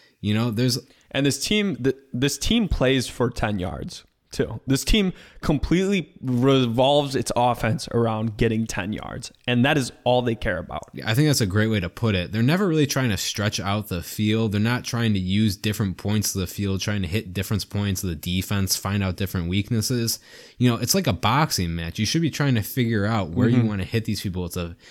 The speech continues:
Speaker 1: a feeling out process, and the Bears just don't do it. It, it's, it's a lack of offensive, you know, basics, fundamentals that have developed with this game.
Speaker 2: Intuition.
Speaker 1: And the Bears are playing, like, a nineteen eighties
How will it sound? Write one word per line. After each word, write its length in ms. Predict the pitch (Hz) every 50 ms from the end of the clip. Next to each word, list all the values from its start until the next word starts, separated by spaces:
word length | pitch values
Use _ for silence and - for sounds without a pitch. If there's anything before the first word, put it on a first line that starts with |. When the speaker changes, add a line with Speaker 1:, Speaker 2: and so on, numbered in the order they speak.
| - - _ -
Speaker 1:
a 100 | 95 -
feeling 420 | - - - 151 143 131 113 104
out 260 | 104 113 139 143 135 -
process, 440 | - 101 95 92 - - 95 - -
and 120 | 101 98
the 60 | 95 87
Bears 320 | - 120 135 143 127 -
just 260 | 101 90 - - -
don't 280 | 98 98 104 104 95 82 -
do 220 | - 104 98 95
it. 80 | 87 69
It, 260 | 82 113 117 302 -
it's, 140 | - - -
it's 200 | 131 123 - 120
a 60 | 110
lack 560 | 98 92 90 95 101 110 117 120 117 - -
of 260 | 107 101 98 85 - -
offensive, 800 | 95 101 107 104 - - 107 90 - 98 98 98 95 87 - - _ - - - - - - _ _ -
you 120 | 113 113
know, 160 | 110 110 101
basics, 680 | 90 80 - - 98 98 117 123 117 - 90 - -
fundamentals 1000 | - - - 104 113 120 113 95 90 90 95 117 131 131 - 90 78 78 80 78 82
that 200 | 98 92 85 -
have 220 | 95 110 101 95
developed 580 | 87 104 92 82 82 92 98 113 113 107 - -
with 160 | 95 87 -
this 200 | 104 98 - -
game. 320 | 175 233 123 107 117 120
Speaker 2:
Intuition. 460 | 117 120 117 117 120 117 - - 117 117
Speaker 1:
And 180 | 113 110 110
the 60 | 110
Bears 420 | 95 85 110 117 139 156 165 143 131
are 100 | 110 98
playing, 380 | - - 120 135 131 127 113
like, 100 | 101 92
a 80 | - 90
nineteen 880 | 87 87 87 92 101 120 127 123 123 - 120 110 110 104 95 90 - - _ _ _ _
eighties 640 | - - 101 117 131 139 123 110 101 95 92 82 76